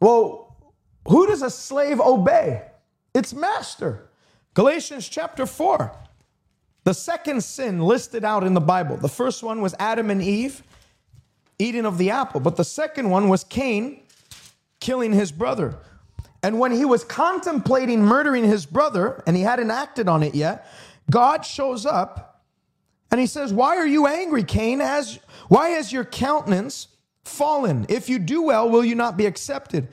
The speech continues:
But if you don't do well, sin is crouching at your door, and its desire is for you, but you should rule over it."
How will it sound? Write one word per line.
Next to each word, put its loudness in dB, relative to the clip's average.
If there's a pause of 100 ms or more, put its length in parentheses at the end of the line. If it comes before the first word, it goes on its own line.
(360)
But 8
if 0
you 0
don't 2
do 0
well, 2 (180)
sin -6 (180)
is -2
crouching -4 (120)
at -4
your 6
door, 4 (920)
and 0
its -6
desire -2
is -4
for 0
you, 2 (340)
but 6
you 6
should -10
rule 2
over 4
it." -2